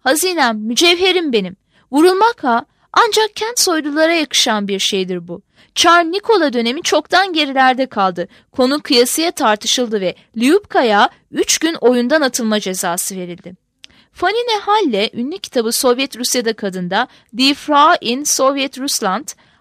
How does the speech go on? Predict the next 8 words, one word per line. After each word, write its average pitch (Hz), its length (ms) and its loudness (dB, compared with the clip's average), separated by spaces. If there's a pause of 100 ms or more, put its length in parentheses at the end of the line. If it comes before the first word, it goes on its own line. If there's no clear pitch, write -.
ahlaklık 269 680 0
dünya 311 300 0
karşısında 254 800 0 (260)
ortaklaşmacılığa 285 1000 0
yeniden 330 460 -2
saygınlık 285 640 -4
kazandırmak 269 720 -2
isterken, 262 720 -2